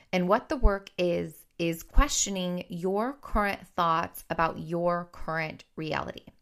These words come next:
When I first became familiar with Byron Katie and her work,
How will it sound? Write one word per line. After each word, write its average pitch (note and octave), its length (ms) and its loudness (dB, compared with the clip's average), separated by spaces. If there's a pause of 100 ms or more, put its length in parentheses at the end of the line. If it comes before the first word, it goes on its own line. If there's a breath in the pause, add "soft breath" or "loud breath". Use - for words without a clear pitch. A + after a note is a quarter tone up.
(680 loud breath)
When F#3 140 0
I F#3+ 100 6
first A3+ 480 0
became F#3+ 480 -4
familiar E3 560 -2
with E3 220 -2
Byron D#3 320 -2
Katie D#3 400 -6
and G3 340 0 (320 soft breath)
her F3+ 240 2
work, C#3+ 460 -2